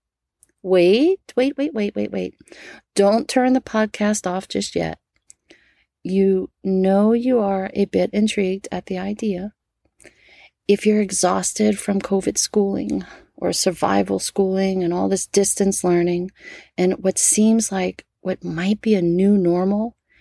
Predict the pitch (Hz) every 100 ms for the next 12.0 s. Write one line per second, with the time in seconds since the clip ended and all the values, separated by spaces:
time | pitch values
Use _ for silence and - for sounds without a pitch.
0 | _ - 180 180 175 - - - 170 175
1 | 175 202 202 180 170 165 170 196 220 _
2 | _ _ _ _ - 220 - - 311 -
3 | 240 175 151 - - _ _ _ _ _
4 | - - 240 - 302 285 240 - 156 156
5 | - 202 - - - _ _ _ _ _
6 | _ - 277 311 349 320 285 - 170 151
7 | - _ _ _ _ _ _ _ _ _
8 | _ _ _ - _ _ 247 320 - 277
9 | 269 262 233 - 196 175 - - - -
10 | _ _ _ _ _ _ _ _ 202 214
11 | 247 349 370 320 294 269 - 226 214